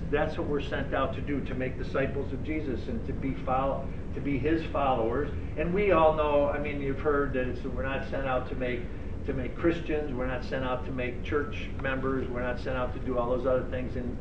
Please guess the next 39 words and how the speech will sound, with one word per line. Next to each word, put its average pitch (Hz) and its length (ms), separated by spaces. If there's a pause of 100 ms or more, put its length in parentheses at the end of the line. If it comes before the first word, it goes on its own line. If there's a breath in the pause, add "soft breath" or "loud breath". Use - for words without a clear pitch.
you 151 80
know 123 220
that, 101 360
you 113 60
know. 107 180 (520 loud breath)
Uh, 120 460 (200)
but 165 120
we 160 120
do, 190 220
there 180 160
are 185 200
some 202 220
other 190 300
things 127 260
that 139 160
we 156 140
might 143 240
have 135 200
to - 140
think 160 220
about - 340 (320)
that 127 160
we're 120 180
not 123 220
sent 113 320
out 107 220
to 104 60
do, 117 340 (240 loud breath)
or 143 100
to 143 160
be 180 160
reminded 165 640
at 127 160
least 135 280
that 143 140
the 135 80
main 160 360
thing 127 220
is 123 280